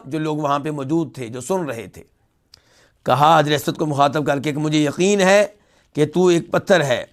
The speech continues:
لا تضر ولا تنفع، نہ تو نقصان دے سکتا ہے اور نہ کوئی نفع دے سکتا ہے۔ ولولا انی رأیت النبی صلی اللہ علیہ وسلم یقبل کما قبلتک۔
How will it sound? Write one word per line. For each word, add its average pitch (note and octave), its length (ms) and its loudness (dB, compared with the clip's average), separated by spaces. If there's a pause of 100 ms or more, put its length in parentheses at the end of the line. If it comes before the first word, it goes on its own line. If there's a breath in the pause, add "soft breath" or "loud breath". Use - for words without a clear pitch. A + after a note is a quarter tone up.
(340)
لا F3 460 4
تضر E3 320 -2
ولا D3+ 480 0
تنفع، C#3 480 -8 (460)
نہ C3 100 0 (120)
تو F3+ 60 -4
نقصان F3 460 0
دے F#3+ 100 2
سکتا G3+ 480 2
ہے G#3 40 4
اور F#3 180 0
نہ F#3 260 -2
کوئی A#3+ 380 -2 (560)
نفع C#3+ 340 2
دے B2+ 120 -2
سکتا A2 460 -8
ہے۔ F#2+ 160 -12 (800 soft breath)
ولولا E3 600 2
انی E3 440 -2
رأیت F#3 400 0
النبی D#3+ 500 -2
صلی D3 180 -2
اللہ C#3+ 140 -2
علیہ D3 500 0
وسلم D#3 440 -2
یقبل D#3+ 560 0
کما C#3+ 280 -2
قبلتک۔ C3 680 -4